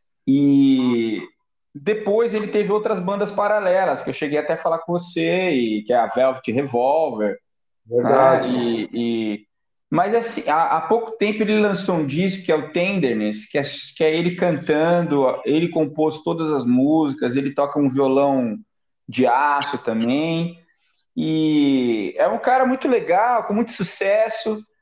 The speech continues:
Speaker 1: tem uma, ele tem um baixo Fender assina-, assinado por ele, que é um modelo feito pra ele, sob medida, então eu
Speaker 2: Sim.
Speaker 1: acho que vale a pena a gente citá-lo. E o...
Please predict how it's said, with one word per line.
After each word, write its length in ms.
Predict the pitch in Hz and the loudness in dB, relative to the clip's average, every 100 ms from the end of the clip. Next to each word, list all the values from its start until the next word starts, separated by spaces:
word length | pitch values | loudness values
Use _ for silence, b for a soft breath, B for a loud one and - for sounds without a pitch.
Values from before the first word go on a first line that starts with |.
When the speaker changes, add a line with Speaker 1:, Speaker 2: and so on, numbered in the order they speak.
| _ _ | _ _
Speaker 1:
tem 180 | 190 190 | -4 -2
uma, 1040 | 202 196 196 185 170 147 135 123 120 120 135 | -2 0 0 2 0 0 0 0 -2 -4 -2
ele 280 | 180 196 190 | -2 -2 -4
tem 200 | 190 180 | -2 -2
um 120 | 160 | 0
baixo 400 | 151 160 170 - | 0 -2 -4 -6
Fender 960 | - - 160 165 175 151 139 127 120 113 | -8 -6 -4 -2 -2 0 0 -2 -4 -4
assina-, 400 | 123 123 156 139 - - - | -4 -4 -4 -4 -4 -6 -4
assinado 640 | 131 - 143 135 143 135 | -4 -2 0 2 0 -2
por 160 | 143 123 | -2 0
ele, 300 | 139 160 135 | 0 0 -2
que 100 | 127 | 0
é 40 | |
um 80 | 127 | 2
modelo 420 | 131 120 131 123 | 0 0 0 0
feito 300 | - 127 - | -4 -6 -6
pra 220 | - 139 147 | -4 0 0
ele, 260 | 127 135 | 0 -2
sob 220 | 123 120 | -4 -4
medida, 1000 | 120 165 127 110 135 175 175 151 123 117 - _ _ _ - | -2 -2 -2 -2 0 2 0 2 2 0 -4 _ _ _ -4
então 240 | 147 156 | -2 0
eu 140 | 202 196 | 2 2
Speaker 2:
Sim. 60 | |
Speaker 1:
acho 140 | 196 127 | 2 0
que 40 | |
vale 200 | 190 196 | 0 0
a 40 | 180 | 0
pena 220 | 180 175 | 0 0
a 40 | 170 | 0
gente 180 | 170 170 | -2 -4
citá-lo. 760 | - 170 160 156 180 180 120 - _ _ _ | -6 -4 0 0 0 -2 -6 -12 _ _ _
E 160 | 139 160 | -2 0
o... 1200 | 170 170 165 160 156 147 139 131 117 113 104 | 2 2 2 2 0 0 0 -2 -2 -4 -8